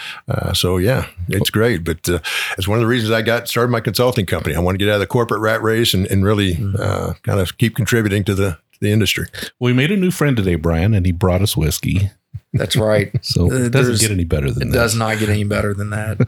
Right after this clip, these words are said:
Speaker 3: <laughs>
Speaker 2: And some of the stories we've already heard, you know, and just the, the wealth of knowledge that you have, uh, you know, we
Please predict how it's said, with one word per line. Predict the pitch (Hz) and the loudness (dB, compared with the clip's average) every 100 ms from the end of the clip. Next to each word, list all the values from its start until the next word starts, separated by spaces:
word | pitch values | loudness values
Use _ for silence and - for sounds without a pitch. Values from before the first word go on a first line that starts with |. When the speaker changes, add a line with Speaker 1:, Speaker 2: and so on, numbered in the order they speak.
| _ | _
Speaker 3:
<laughs> | - | -6
Speaker 2:
And | 131 | -2
some | 135 196 | 0 2
of | 175 | 2
the | 127 | 0
stories | - 127 127 110 | 0 2 2 2
we've | 110 110 | -2 0
already | 110 110 110 107 | 0 0 -2 -2
heard, | 113 110 110 107 110 - | -2 -2 -2 -4 -6 -6
you | 113 | -2
know, | 107 104 | -2 -2
and | 107 | -2
just | 107 - _ _ - _ _ _ _ - | -2 -4 _ _ -20 _ _ _ _ -10
the, | - 113 113 110 104 | -6 -4 -2 -2 0
the | 117 | -2
wealth | 113 120 117 117 | -2 0 0 0
of | 107 | -2
knowledge | 107 107 110 104 101 | -2 0 0 -2 -2
that | 107 - | -2 -2
you | 104 | -2
have, | 107 107 107 110 104 - | -2 -2 -2 -2 -4 -8
uh, | 117 110 98 - - _ _ - | -4 -4 -4 -4 -8 _ _ -8
you | 131 113 | -4 -4
know, | 110 | -2
we | 107 113 - | -2 -4 -6